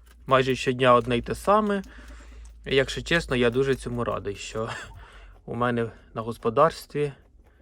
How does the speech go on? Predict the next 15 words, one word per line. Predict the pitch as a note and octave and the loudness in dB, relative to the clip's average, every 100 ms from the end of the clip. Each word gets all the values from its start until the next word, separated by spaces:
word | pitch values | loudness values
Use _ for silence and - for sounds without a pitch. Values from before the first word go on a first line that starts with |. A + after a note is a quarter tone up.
| _ _ - _ - | _ _ -20 _ -8
ніяких | A#2+ B2+ - A#2 | -2 -2 -2 -8
таких | - A#2 B2+ B2 - | -8 -6 -4 -4 -8
глобальних | A2+ A2+ B2 A#2+ B2+ B2 A#2+ A#2 A#2 | -12 -4 -2 2 6 6 4 0 -2
змін | - A#2+ D#3 E3 D#3+ - - - - - - - | -6 -4 -2 -4 -6 -18 -20 -20 -20 -20 -20 -10
немає, | A#2+ B2+ G2 G2 G2+ G#2+ - - - | -8 -6 -6 -6 -8 -10 -12 -20 -18
тому | G#2+ A2 A#2 | -14 -12 -12
що | - A2+ | -8 -8
все | G#2+ - | -6 -6
може | A2+ A2 G#2+ | -8 -8 -10
бути. | G#2+ G#2+ - F3 - - - - - - - - - - - - - C3 | -10 -8 -4 -4 -6 -18 -20 -20 -20 -20 -20 -20 -20 -20 -20 -20 -16 -10
От. | C#3 C#3 - - - - - - - - - - - - - - - - - _ _ - | -10 -10 -14 -18 -20 -20 -20 -20 -20 -20 -20 -20 -20 -20 -20 -20 -20 -20 -20 _ _ -10
Ну, | C#3+ F#3+ - - _ - - - - | -6 -6 -10 -20 _ -20 -20 -20 -8
надіємося | A#2 A#2+ B2+ A#2+ - A2+ | -4 -2 0 -2 -4 -4
на | A2 | -4
весну. | G#2 G2+ - A#2+ F3+ | -4 -8 -8 -4 -4